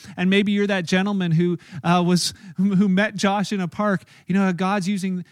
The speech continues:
th-, th-, that story to reach you 'cause he loves you very much. Man, I think it's an incredible, an incredible truth to remember. And man, when you remember that, it's like that perseverance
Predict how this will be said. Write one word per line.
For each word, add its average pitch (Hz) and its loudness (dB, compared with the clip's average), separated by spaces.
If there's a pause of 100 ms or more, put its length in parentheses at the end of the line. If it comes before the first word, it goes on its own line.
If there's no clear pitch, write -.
(180)
th-, 202 -8
th-, 190 -10
that 190 0
story 202 -2
to 175 2
reach 170 -4
you 185 -2
'cause 180 -6
he 190 0
loves 180 -6
you 180 -6
very 165 -6
much. 139 -12 (720)
Man, 196 -6
I 185 -4
think 190 -4
it's 175 -6
an 175 -6
incredible, 180 -2 (160)
an 170 -2
incredible 190 -2
truth 175 -2 (260)
to 175 -4
remember. 160 -4
And 156 -4
man, 190 -2
when 165 -2
you 170 -2
remember 185 -4
that, 185 -4
it's 175 -8
like 165 -6
that 160 -6
perseverance 170 -6